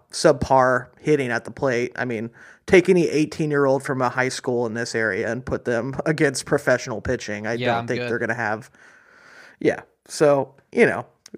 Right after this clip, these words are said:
Speaker 1: g-, gotta be patient, and with someone who's eighteen or nineteen, that's,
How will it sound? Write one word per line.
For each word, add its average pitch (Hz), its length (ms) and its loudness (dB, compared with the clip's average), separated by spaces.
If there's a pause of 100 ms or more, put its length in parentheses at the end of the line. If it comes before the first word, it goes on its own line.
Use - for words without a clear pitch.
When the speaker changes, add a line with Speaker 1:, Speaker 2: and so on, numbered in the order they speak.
(180)
Speaker 1:
g-, - 260 -2
gotta 247 280 8
be 156 80 4
patient, 160 520 2
and 147 240 0
with 131 120 -6
someone 143 240 0
who's 135 220 -4
eighteen 135 540 -6
or 120 120 -4
nineteen, 127 720 -8
that's, - 440 -6